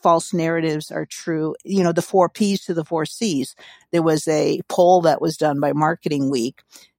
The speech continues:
you know, just a couple of years ago, and it said, "Are, is the four Ps of marketing?" And for those of non-marketers on the call, you know, they're product, price, place, and promotion.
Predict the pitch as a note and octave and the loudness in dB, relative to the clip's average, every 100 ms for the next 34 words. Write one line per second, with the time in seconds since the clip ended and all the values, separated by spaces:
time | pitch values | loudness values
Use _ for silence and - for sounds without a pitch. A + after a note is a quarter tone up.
0 | _ G#3+ D#3 A#3+ - A3 D#3+ D#3+ C#4 - | _ -2 -2 -4 -2 -2 0 -4 -4 -4
1 | C#3+ C3+ C#3 D3+ D3+ - E3 D#3 D3 D#3 | -4 -2 0 0 -2 -4 -4 -2 0 -2
2 | - F3 - D#3+ - F3+ E3+ - - G#3 | 0 -2 -2 -8 -6 -2 -2 -4 -4 -2
3 | F#3+ D#3 D3+ C#3+ - D3+ D3+ D#3 D3+ D#3 | -2 -4 -4 -4 -6 -6 -4 -4 -4 -2
4 | D#3 D#3 D3 _ _ _ _ _ _ D#3 | -2 -4 -10 _ _ _ _ _ _ 0
5 | E3 D#3+ D3+ C#3+ D3+ D3 D3 D3 - A#3 | 2 2 0 -2 -6 -4 -4 -6 0 4
6 | F#3 D#3 D#3 D#3+ D3+ C#3+ C#3+ - - C#3+ | 6 4 2 -2 -4 -2 -6 -4 0 0
7 | D#3 - - D3+ D3+ - - - D3+ - | 0 -8 -6 -4 -4 -8 -10 -8 -8 -10
8 | G#3 - D#3+ F3 - - B2 | -16 -12 -2 0 0 -8 -8